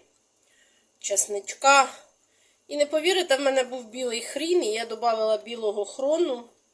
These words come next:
Таке для пікантності. Ну, ви знаєте, цікаве. Я вже трошки пос-, посмакувала. Коротше, соєвий соус, хрін, кетчупа чуть-чуть було лагідного,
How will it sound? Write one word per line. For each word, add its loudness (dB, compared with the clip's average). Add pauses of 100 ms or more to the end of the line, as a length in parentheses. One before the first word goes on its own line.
Таке -2
для -6
пікантності. -6
Ну, -2
ви -4
знаєте, -2
цікаве. -4 (180)
Я 0
вже -6
трошки -12
пос-, -12 (480)
посмакувала. 0
Коротше, -2
соєвий 2
соус, 0
хрін, -6 (1000)
кетчупа -2
чуть-чуть -10
було -6
лагідного, 0